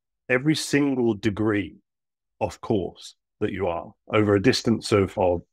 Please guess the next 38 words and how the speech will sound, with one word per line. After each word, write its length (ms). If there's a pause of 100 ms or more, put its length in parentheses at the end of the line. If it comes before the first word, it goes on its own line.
(140)
sixty 640 (120)
nautical 420
miles, 500 (500)
you 100
will 80
be 120
one 420
nautical 440
mile 460 (120)
off 180
course. 540 (340)
So 220
that, 260 (100)
that, 260 (260)
that 240 (280)
gap 380 (100)
becomes 680
wider. 440 (420)
That's 140
kind 200
of 240
seen 280
as 100
a 80
negative 480
thing, 220
obviously, 320
because 300
you're 100
gonna 140
be 120
off 160
course. 360
It's 140
not 180
where 160
you 180
want 240